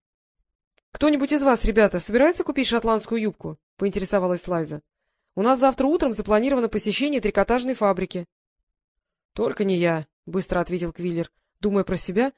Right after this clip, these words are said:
что она бы ему очень пошла. «Я считаю, что мужчины в юбках выглядят очень сексуально. Но при условии, что у них сильные и красивые ноги», —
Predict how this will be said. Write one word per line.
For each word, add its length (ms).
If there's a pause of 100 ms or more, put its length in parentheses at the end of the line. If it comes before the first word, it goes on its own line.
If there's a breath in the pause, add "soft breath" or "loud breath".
что 220
она 180
бы 80
ему 160
очень 260
пошла. 440 (560)
«Я 180
считаю, 560
что 220
мужчины 320
в 20
юбках 380
выглядят 400
очень 240
сексуально. 640 (520)
Но 100
при 140
условии, 360
что 160
у 60
них 160
сильные 340
и 40
красивые 520
ноги», — 360